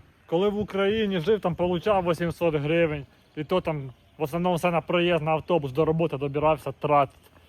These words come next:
з барсеточкою їздив в Ель Пуебло своє. Собирав, щоб металоіскатель сто доларів, металоіскатель сто стоїв, так я, щоб купити його, собирав, блін, три місяці гарбатився.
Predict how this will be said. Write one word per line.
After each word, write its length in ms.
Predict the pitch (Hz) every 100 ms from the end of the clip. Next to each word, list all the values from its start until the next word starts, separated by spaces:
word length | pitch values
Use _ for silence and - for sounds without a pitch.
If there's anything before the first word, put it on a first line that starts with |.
| _
з 40 | 135
барсеточкою 840 | 156 156 - 160 143 - 143 135 - _ _ -
їздив 420 | 131 160 131 143
в 60 |
Ель 100 | 151
Пуебло 600 | 143 151 151 151 135 135 - _ - - -
своє. 360 | 143 147 143 131 - _ - -
Собирав, 440 | - 160 180 190
щоб 140 | 170 175
металоіскатель 680 | 180 180 180 170 190 160 147
сто 220 | - 165
доларів, 500 | 151 165 151 151 143 _ _ - _ _
металоіскатель 800 | 156 151 175 170 160 196 180 165
сто 360 | 139 - 160 170
стоїв, 380 | - 165 156 147
так 120 | 143
я, 120 | 156
щоб 160 | 165 151
купити 360 | 156 180 170 156
його, 140 | 143
собирав, 440 | - 143 151 151
блін, 140 | 135 139
три 180 | 156 156
місяці 520 | 147 139 139 - 135 _ _ _ _ _
гарбатився. 600 | 123 135 135 131 131 -